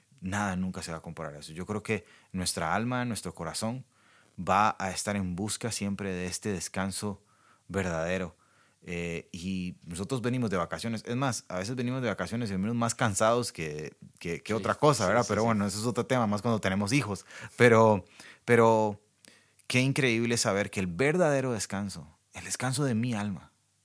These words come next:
Speaker 1: el descanso de mi corazón, el saber que yo puedo despertarme todos los días y decir,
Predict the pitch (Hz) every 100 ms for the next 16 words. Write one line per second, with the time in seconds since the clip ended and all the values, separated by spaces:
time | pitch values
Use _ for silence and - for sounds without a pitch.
0 | _ 95 98 98 113 117 139 113 110 135
1 | 127 101 - 82 - _ _ _ _ _
2 | - 110 - 113 95 110 107 - _ -
3 | 123 107 90 - _ - 92 113 127 123
4 | 120 - 90 110 98 92 - _ 127 131
5 | 143 143 113 92 76 - - - - _
6 | _ _ _ _ _ - 92 85 - 90
7 | 71